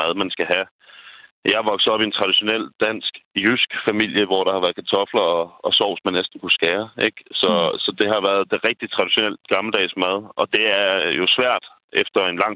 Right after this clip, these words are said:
Speaker 1: periode at så lægge det fra sig. Og så synes jeg ikke rigtig, man kan få den samme mæthedsfornemmelse, som man får, øh, ved, ved fed mad. Og, og det ved jeg selvfølgelig også godt. Det er jo så klart, at når det er så fed, så ligger det jo selvfølgelig en ordentlig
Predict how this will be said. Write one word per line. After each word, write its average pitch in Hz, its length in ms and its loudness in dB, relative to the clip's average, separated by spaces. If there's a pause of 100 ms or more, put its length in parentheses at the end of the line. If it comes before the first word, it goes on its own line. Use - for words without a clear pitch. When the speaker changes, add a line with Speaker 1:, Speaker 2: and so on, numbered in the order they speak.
Speaker 1:
periode 95 300 2
at 101 80 -2
så 107 100 0
lægge 95 180 0
det 110 140 0
fra 95 120 2 (120)
sig. 110 120 0 (1000)
Og - 100 2
så - 140 0
synes 151 160 2
jeg 139 80 2
ikke 123 200 0
rigtig, 127 240 -4
man 95 100 -2
kan - 140 -6
få 143 60 2 (100)
den 104 160 -2
samme 107 200 0
mæthedsfornemmelse, 104 760 0 (680)
som 113 180 0
man 107 80 -2 (100)
får, 131 160 0 (360)
øh, 98 320 2 (100)
ved, 98 160 4 (220)
ved 104 160 0
fed 120 120 2 (100)
mad. 92 140 2 (320)
Og, 92 120 2 (180)
og 92 60 2 (160)
det 117 120 2
ved 135 120 0
jeg 107 100 0
selvfølgelig 107 340 0
også - 160 -6
godt. 101 160 0
Det 107 80 0
er 101 100 2
jo 95 40 -2
så 101 140 -12 (100)
klart, 113 220 0 (120)
at 98 140 -6
når 95 120 2
det 95 100 0
er 98 140 -2
så 104 120 -14
fed, 104 120 2 (100)
så 95 120 -4
ligger 101 160 2
det 92 100 -2
jo 90 80 -4
selvfølgelig 107 280 0
en 98 80 0
ordentlig 82 200 -6